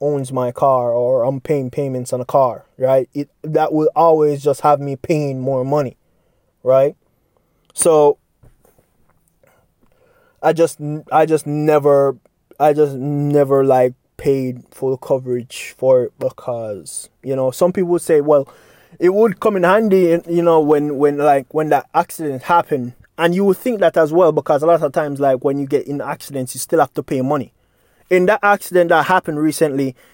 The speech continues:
it wasn't my fault, not at all. My insurance, they even, they, they not even laid a finger on it, right? They didn't even lay a finger on it. They, it, it was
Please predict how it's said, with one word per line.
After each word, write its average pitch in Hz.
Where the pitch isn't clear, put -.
it 151
wasn't 208
my 175
fault, 147
not 160
at 175
all. 147
My 180
insurance, 196
they 175
even, 170
they, 180
they 160
not 175
even 156
laid 151
a 147
finger 156
on 131
it, 104
right? 151
They 151
didn't 165
even 147
lay 139
a 135
finger 143
on 120
it. 110
They, 139
it, 135
it 160
was 160